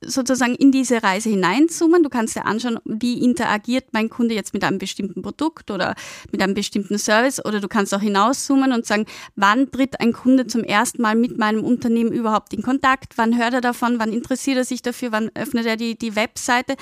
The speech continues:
und, ähm, die Customer Journey Map zeigt das Ganze visuell auf. Also da schauen wir uns wirklich an im Detail, jetzt einen Ausschnitt zum Beispiel,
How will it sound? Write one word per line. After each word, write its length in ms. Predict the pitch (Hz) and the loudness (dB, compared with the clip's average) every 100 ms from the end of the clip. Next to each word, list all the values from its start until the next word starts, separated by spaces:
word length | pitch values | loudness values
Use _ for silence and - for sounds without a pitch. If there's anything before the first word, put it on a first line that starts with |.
| - - - - _ | -10 -20 -20 -20 _
und, 300 | - 254 - - | 0 2 2 0
ähm, 420 | 226 226 226 - - _ _ | 0 0 -2 -6 -14 _ _
die 80 | 254 | -8
Customer 460 | - 240 294 269 254 | -2 0 0 0 -2
Journey 360 | - 254 277 320 | -2 2 6 6
Map 220 | 294 294 - - - - | 6 2 -4 -20 -20 -6
zeigt 320 | - 214 - | 0 0 0
das 140 | - | -4
Ganze 340 | - 214 - 226 | 0 0 0 -2
visuell 340 | 233 220 208 | -2 0 -2
auf. 320 | 202 175 185 - | -2 -4 -4 -4
Also 160 | 220 | -4
da 100 | 208 | -2
schauen 220 | 226 240 254 | -2 2 2
wir 80 | |
uns 200 | 247 254 | 2 0
wirklich 380 | 254 311 320 - | -2 -2 -2 -2
an 240 | 220 254 302 | 2 4 4
im 200 | - 294 | 6 4
Detail, 600 | 285 285 240 208 214 285 285 - - _ - | 4 0 -2 0 0 -2 -8 -16 -20 _ -4
jetzt 180 | 247 - | -2 0
einen 160 | 226 | 0
Ausschnitt 480 | 214 214 311 - 302 | 2 2 2 2 0
zum 120 | 294 269 | 0 0
Beispiel, 480 | 254 277 - 277 | 0 -2 -2 -2